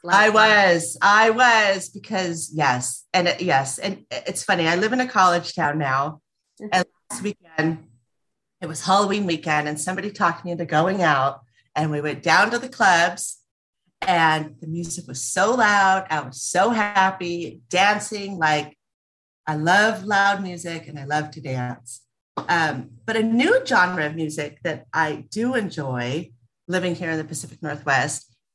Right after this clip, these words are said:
Speaker 2: is, is it called mountain music or, like, fiddle,
Speaker 1: Oh.
Speaker 2: fiddle, banjo?
Speaker 1: Oh, like, uh, kind of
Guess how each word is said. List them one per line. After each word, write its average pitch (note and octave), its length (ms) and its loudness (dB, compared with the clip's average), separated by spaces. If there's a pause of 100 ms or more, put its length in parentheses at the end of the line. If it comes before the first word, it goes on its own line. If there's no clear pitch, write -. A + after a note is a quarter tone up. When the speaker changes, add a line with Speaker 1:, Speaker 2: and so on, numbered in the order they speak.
(220)
Speaker 2:
is, G#3 580 0 (840)
is G#3+ 120 -4
it - 80 -10
called F#3 320 -4
mountain D#3 320 -2
music G4+ 480 0
or, G3 140 -4
like, F3 280 0
fiddle, A3+ 400 -2 (140)
Speaker 1:
Oh. - 140 -18 (880)
Speaker 2:
fiddle, A#3+ 440 4
banjo? G#3+ 1200 0 (260)
Speaker 1:
Oh, F4+ 240 2
like, G3 300 -2
uh, F#3+ 380 0
kind G3 640 -6
of F#3 60 -20